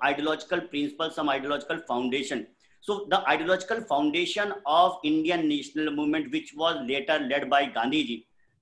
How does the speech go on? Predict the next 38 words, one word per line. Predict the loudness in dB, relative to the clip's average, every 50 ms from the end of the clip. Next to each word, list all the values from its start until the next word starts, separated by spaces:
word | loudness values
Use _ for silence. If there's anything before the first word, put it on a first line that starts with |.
| _ _
that | 0 0 2 2 2
was, | 4 4 4 4 2 -4 -12 -16 -20 -8 -2
that, | 0 0 0 -2 -6 -12 -6 -4
that | -4 -4 0 0
foundation | 0 2 2 2 2 0 0 0 0 2
was | 4 4 4 2 2 0
laid | 0 0 0 -2
here. | -4 -4 -2 -2 -2 -4 -8 _ _ _ _ _ _ _ _ _ _
So | 0 2
if | 4 4 4 2
we, | -2 -6 -6 -8 -10 -16 _ _ _
even | -2 0 2 2 0 -2 -6 -10 -12 -16 -16 -18 _ _ _ _ _ _ _
from | 0 2 2 2 0 -4 -10 -14 -16 _
the | -4 0 2
ideological | 2 2 2 2 0 0 0 0 0
tradition | 0 0 -2 -2 -2 -2 0 -2 -2 0
we | 0 0 0 0
belong, | 0 2 4 4 4 4 2 0 -2 -8 -16 _ _ _ _
we | -8 -8 -8 -8 -12 -20 _ _ _
always | 2 4 4 4 6 4 2 2 2
use | 0 -2 -4 -4 -6 -10 -16 _ _ _ _ _ _ _ _ -20 _ -18 -8
these | -6 -4 -4 -4 -4 -4 0
terms, | 0 2 2 0 -2 -6 -12 -8 -2
which | -2 -2 -2 -2 -8 -14
you | -8 -6 -6 -4
can | -2 -2 -2 -2
find | -2 0 0 0 0 0 0
the | -2 -2
origin | 0 0 0 2 2 0 -2 -2 -2
between | -4 -6 -4 -4 -2 -2 -2
this | -2 -4 -6 -6
phase | -4 -4 -2 0 0
of | -2 -2 -2 -6
eighteen | -8 -6 -4 -2 -2 -2 -2
seventy | -4 -4 -4 -4 -6 -4 -6 -6
to | -4 -2 -2
nineteen | 0 0 0 -2 -4 -4 -4 -2 -2 -4 -2 -2
tens. | -2 -4 -4